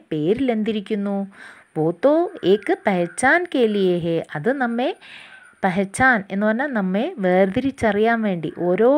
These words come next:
ആൾക്കാരെയും മനസ്സിലാക്കാൻ വേണ്ടി, വേർതിരിച്ചറിയാൻ വേണ്ടിയാണ് ഓരോരുത്തർക്കും പേരിട്ടിരിക്കുന്നത്, അല്ലേ? ഇല്ലെങ്കിൽ നമുക്ക്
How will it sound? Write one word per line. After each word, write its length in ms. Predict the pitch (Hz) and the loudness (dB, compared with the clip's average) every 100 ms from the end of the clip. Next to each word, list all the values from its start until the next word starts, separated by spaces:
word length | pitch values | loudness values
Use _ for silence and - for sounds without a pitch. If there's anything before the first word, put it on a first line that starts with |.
| 302 208 | 2 -2
ആൾക്കാരെയും 720 | 196 196 - 226 214 190 190 349 _ _ _ _ _ - | -2 -2 -2 0 0 0 -2 -6 _ _ _ _ _ -6
മനസ്സിലാക്കാൻ 840 | 175 180 190 226 269 254 254 233 196 | 0 0 0 0 0 0 0 0 0
വേണ്ടി, 220 | 185 185 208 | 0 0 2
വേർതിരിച്ചറിയാൻ 920 | 190 208 233 262 254 - 196 196 233 269 220 | 2 2 2 -2 -4 -6 -2 0 0 0 -2
വേണ്ടിയാണ് 460 | 190 180 185 202 220 | 0 2 2 0 0
ഓരോരുത്തർക്കും 540 | 185 208 202 220 262 269 | 0 0 -2 -6 -6 -2
പേരിട്ടിരിക്കുന്നത്, 840 | 269 277 285 294 247 208 180 - - _ - | 0 2 0 -4 -4 -6 -6 -8 -14 _ -10
അല്ലേ? 180 | 277 240 - - - - - - | -4 -4 -4 -20 -20 -20 -12 -4
ഇല്ലെങ്കിൽ 260 | 196 220 240 | -2 0 -2
നമുക്ക് 220 | 240 262 | -2 -4